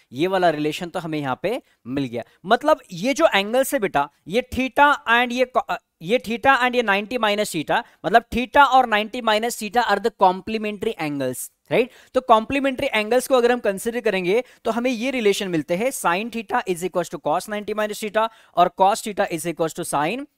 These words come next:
नाइंटी minus theta, ये हमें रिलेशंस यहाँ पे मिल गए,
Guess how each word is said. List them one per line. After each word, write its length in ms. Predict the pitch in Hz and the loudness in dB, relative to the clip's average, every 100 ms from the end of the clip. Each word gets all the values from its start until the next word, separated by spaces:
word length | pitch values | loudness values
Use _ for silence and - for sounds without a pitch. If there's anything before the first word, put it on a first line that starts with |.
| - | -10
नाइंटी 480 | 139 147 151 151 226 | -4 -2 -2 -6 -6
minus 480 | 165 131 135 196 - | -2 -2 -2 -6 -8
theta, 300 | 131 139 170 | -8 -4 -4
ये 180 | 143 170 | -4 -6
हमें 200 | 143 139 | -4 -6
रिलेशंस 460 | 123 127 - 214 135 | -6 -8 -8 -10 -6
यहाँ 140 | 135 | -6
पे 160 | 202 254 - - | -6 -8 -10 -12
मिल 160 | 127 120 | -10 -10
गए, 240 | 104 95 | -12 -18